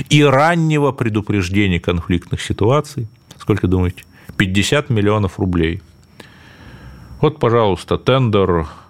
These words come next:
на развитие этой информационной системы, тендер на модернизацию этой информационной системы, тендер на обеспечение отказоустойчивости за десять миллионов рублей,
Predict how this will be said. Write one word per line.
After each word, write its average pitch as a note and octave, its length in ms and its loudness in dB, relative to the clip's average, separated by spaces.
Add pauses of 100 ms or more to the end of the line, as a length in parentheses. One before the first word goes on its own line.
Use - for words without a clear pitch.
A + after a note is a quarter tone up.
(520)
на E2 160 2
развитие A2+ 680 2
этой A2 200 0
информационной F#2+ 580 -2
системы, F2 600 0
тендер E2 400 -2
на D2+ 100 -2
модернизацию D#2+ 920 0
этой G#2 160 -4
информационной F2+ 560 -4
системы, E2 840 0 (520)
тендер D#2+ 400 0
на D2+ 240 2
обеспечение E2+ 480 -2
отказоустойчивости G#2+ 1200 0
за F2+ 200 2
десять F#2+ 360 -2
миллионов F2 440 0
рублей, E2 500 2